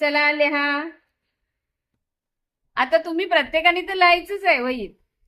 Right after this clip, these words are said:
आणि हा कागद, हे कोणी सांगितलं चित्राची जास्त माहिती? ह्याने. घे, ह्याच्या खाली ओळी आखायच्या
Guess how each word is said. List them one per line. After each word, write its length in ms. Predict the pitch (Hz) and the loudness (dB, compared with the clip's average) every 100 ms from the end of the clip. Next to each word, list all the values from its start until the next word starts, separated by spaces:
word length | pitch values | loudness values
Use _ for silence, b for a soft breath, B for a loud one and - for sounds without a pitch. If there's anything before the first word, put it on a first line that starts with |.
| _ _ _ _ | _ _ _ _
आणि 160 | 247 285 | -8 -2
हा 180 | 302 | -2
कागद, 500 | 311 311 302 330 320 | 0 0 2 2 0
हे 100 | 311 | -4
कोणी 260 | 330 359 392 | 0 0 0
सांगितलं 400 | 392 339 330 339 | -2 -2 -4 -6
चित्राची 480 | 330 311 311 311 330 | -6 -2 -2 0 -2
जास्त 280 | 302 294 294 | -4 -4 -8
माहिती? 720 | 285 269 254 294 311 339 330 _ _ _ | -8 -8 -10 -8 -8 -8 -12 _ _ _
ह्याने. 340 | 233 277 226 175 | -2 0 -2 -4
घे, 420 | 254 233 269 _ _ _ - | -4 -6 -8 _ _ _ -6
ह्याच्या 400 | 269 277 330 311 - | -4 0 2 2 -2
खाली 220 | 294 285 339 | -2 -2 0
ओळी 240 | 302 320 | 0 0
आखायच्या 720 | 320 320 330 311 330 339 403 | -2 -2 -6 -6 -6 -4 -4